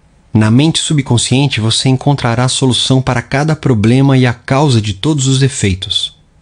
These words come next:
Aprendendo a trazer para o exterior esses poderes ocultos,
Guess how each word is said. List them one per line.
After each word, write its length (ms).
Aprendendo 640
a 40
trazer 440
para 160
o 40
exterior 520
esses 240
poderes 480
ocultos, 760